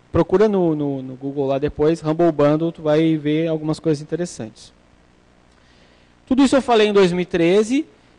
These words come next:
e se alguém quiser, por acaso, assistir essa palestra, tá no YouTube também. Se tu procurar lá por,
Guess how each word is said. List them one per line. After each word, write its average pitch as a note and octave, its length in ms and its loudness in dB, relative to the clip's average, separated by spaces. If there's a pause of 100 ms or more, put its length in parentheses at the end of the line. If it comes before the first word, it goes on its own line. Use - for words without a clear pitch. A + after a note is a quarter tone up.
(120)
e G3 720 0
se - 180 -6
alguém F3 260 -2
quiser, D3+ 400 -2
por - 140 -2
acaso, D3+ 380 2
assistir D3+ 400 -8
essa D3 180 -6
palestra, D3+ 640 0
tá D#3+ 180 -2
no D#3+ 140 0
YouTube F3 480 2
também. G3 400 -2 (400)
Se - 140 -20
tu - 100 -16
procurar E3 480 2
lá D3 220 2
por, D3 200 -4